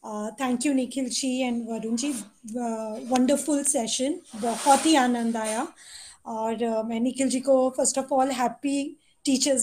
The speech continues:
Day, thank you so much, uh, निखिल जी, to be our, uh, mentor।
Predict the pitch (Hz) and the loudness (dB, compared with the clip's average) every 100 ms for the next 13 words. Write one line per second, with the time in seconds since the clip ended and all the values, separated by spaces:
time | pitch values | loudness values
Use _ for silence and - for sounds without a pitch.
0 | - 240 285 415 _ - 233 233 254 - | 2 0 -2 -4 _ -8 -6 -4 -4 -4
1 | 311 269 262 277 277 262 233 226 226 226 | -8 -18 -18 -18 -18 -18 -18 -16 -18 -14
2 | 262 226 262 320 - _ _ _ - 269 | -12 -8 -8 -8 -12 _ _ _ -20 -20
3 | 262 208 269 277 277 233 233 233 277 240 | -20 -20 -20 -20 -18 -14 -14 -14 -14 -14
4 | 214 214 _ _ 254 220 226 214 269 277 | -14 -16 _ _ -12 -8 -6 -4 2 4
5 | 330 | 2